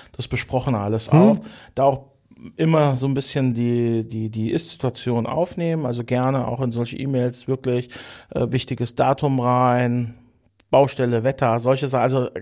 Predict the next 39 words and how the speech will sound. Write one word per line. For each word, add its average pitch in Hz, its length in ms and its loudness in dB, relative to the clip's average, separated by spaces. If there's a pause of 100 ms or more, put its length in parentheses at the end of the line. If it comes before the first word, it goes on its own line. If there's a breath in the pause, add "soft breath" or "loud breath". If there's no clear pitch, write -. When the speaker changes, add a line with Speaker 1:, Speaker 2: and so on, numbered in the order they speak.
(160)
Speaker 1:
kann 147 200 -2
man 147 140 2
wirklich 156 180 -4
den 135 180 -2
Tag 139 320 0
einmal 151 300 -2
protokollieren. 160 640 -4 (460 loud breath)
Das - 160 0
hilft 170 260 2
nämlich, 139 300 -2
wenn's 139 360 0 (120)
irgendwann 143 340 2
hart 131 220 0
auf 117 180 -6
hart 185 240 -4
kommt, 147 400 -4 (420 loud breath)
ähm, 131 360 0
weil 123 300 4
man 131 200 0
kann 139 240 0
dann 135 140 0
nachweisen 143 520 0
auf 135 200 -4
dem 139 160 -2
Protokoll, 143 720 0
das 131 140 -6
ist - 80 -10
nicht 127 180 -4
irgendwann 160 320 0
entstanden, 117 560 -8
sondern 131 280 -2
das 131 100 -6
ist 135 60 -10
wirklich 131 200 -6
da 135 100 0
entstanden. 139 340 -4
Da 110 80 -4
stehen 131 240 -4
auch 131 140 -2